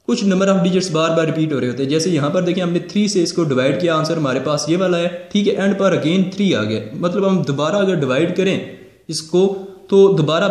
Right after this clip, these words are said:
फिर से आगे क्या आता जाएगा? फिर आएगा आगे फ़ोर टू एट फ़ाइव सेवन वन। इसलिए हम कहते हैं कि ये three by seven क्या है, इसके हमने आंसर लिखा है ज़ीरो पॉइंट फ़ोर टू एट फ़ाइव सेवन वन, इसके ऊपर बार लगा दिए।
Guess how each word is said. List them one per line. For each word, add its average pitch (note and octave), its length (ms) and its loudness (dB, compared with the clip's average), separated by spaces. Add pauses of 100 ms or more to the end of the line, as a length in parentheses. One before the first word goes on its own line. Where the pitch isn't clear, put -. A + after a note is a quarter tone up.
फिर A3 100 0
से G3+ 140 -2
आगे F#3 200 0
क्या F3+ 180 -2
आता D#3 200 -2
जाएगा? D#3 260 0
फिर F3+ 200 0
आएगा D#3 260 0
आगे D3+ 200 0
फ़ोर D#3 340 0
टू D#3+ 320 2
एट D3+ 260 -2
फ़ाइव C#3+ 200 -2
सेवन E3+ 500 0 (280)
वन। A2+ 320 -2
इसलिए E3+ 220 0
हम D3+ 60 -2
कहते D#3 260 -2
हैं D3+ 80 -2
कि D3+ 100 -4
ये D3 180 0
three D#3+ 180 0
by D3 160 0
seven C3 320 -4
क्या D#3 120 0
है, F3 100 0 (880)
इसके D#3 280 -2 (220)
हमने D3 200 0
आंसर D#3+ 220 0
लिखा F3 160 -2
है D3+ 60 0
ज़ीरो C3 200 0
पॉइंट D#3+ 200 -2
फ़ोर D#3 240 -2
टू D#3+ 100 0
एट D#3 180 0
फ़ाइव D#3 180 -2
सेवन D3+ 280 -2
वन, D#3+ 180 -2
इसके D#3 200 -6
ऊपर D3+ 260 -2
बार B2 260 -2
लगा G#2+ 180 -2
दिए। A2+ 140 -6